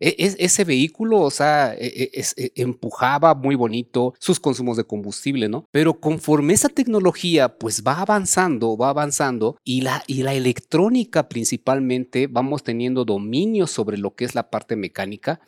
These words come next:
pues viene un cambio, viene un cambio total. Te hablo de un carburador, te hablo de un dos E, ¿sí? Doble garganta, eh, eh, montado, por ejemplo, en una dos. Cuando viene una tres,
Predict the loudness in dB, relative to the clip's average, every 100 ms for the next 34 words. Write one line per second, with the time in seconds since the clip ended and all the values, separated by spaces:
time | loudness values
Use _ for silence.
0 | _ -8 -6 -6 -4 -4 -4 -6 -6 -4
1 | -6 -8 -4 0 0 0 -2 -2 -4 -4
2 | -4 -4 0 2 2 2 2 2 0 2
3 | 2 4 0 0 -4 -2 0 0 0 0
4 | -2 -2 -6 -2 -2 -2 _ -8 -2 0
5 | 2 2 2 2 0 0 0 2 2 2
6 | -2 -8 -6 -6 -6 -8 -4 -2 0 -2
7 | -4 -4 -6 -4 -4 -2 0 0 0 -2
8 | 0 -2 -2 -2 -2 -2 -4 -4 -2 -2
9 | -4